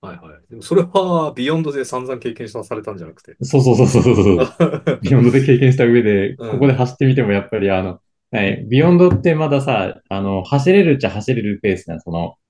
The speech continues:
Speaker 1: うん。
Speaker 2: 四分五十ちょっとっていう。
Speaker 1: うん。
Speaker 2: じゃなくて、えっと、自分の持っている最大限ぐらいの力を出して走ってるっていう時でも、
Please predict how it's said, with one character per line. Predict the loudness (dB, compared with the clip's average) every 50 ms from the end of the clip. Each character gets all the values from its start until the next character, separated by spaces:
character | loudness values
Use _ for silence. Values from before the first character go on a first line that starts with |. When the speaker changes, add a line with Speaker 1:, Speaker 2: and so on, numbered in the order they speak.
| _ _ _ -14
Speaker 1:
う | -14
ん。 | -12 -12 -6 -2
Speaker 2:
四 | 0 2 2 2
分 | 2 2 2
五 | 4 4 2 4
十 | 4 4 6 6 4 4 2
ち | -2 -6
ょ | -6
っ | -4
と | -6 -10
っ | -10 -10 _
て | -6 -4
い | -4 -4
う。 | -4 -8 -10 _ _ _ _ -16
Speaker 1:
う | -16
ん。 | -14 -14 -16 -20 _ _ _ _ _ _ -2
Speaker 2:
じ | 2 2
ゃ | 4
な | 4
く | 2 2
て、 | 2 4 4 4 2 -2 -4 -4
え | -4 -2
っ |
と、 | 0 0 0 2 2 0 -2 -4 -10 _ _ _ _ -20 _ _ _ _ _ _ -2
自 | 0 2 4
分 | 4 2 2
の | 2
持 | 2 0 0 -2
っ | -2 0
て | 4 4
い |
る | 4 4
最 | 2 0 0 0 2
大 | 2 2 2
限 | 2 0 0 -2 -2
ぐ | 0
ら | -2 -2
い | -2 -4
の | -6
力 | -10 -8 -6 -6 -4 -4 -4 -4
を | -2 -4 -4 -6 -8 _ _ _ _ _ _ -2
出 | -2 -2 -2
し | -2
て | -4 -4
走 | -4 -4 -2 -2 -2
っ | -2
て | -2 0 0 0
る | 2 0 -4 -4
っ | -6
て | -2
い | -2 -2
う | -2
時 | -4 -4 -6 -2 -2
で | -2 0
も、 | 0 -2 -2 -2 -4 -8 _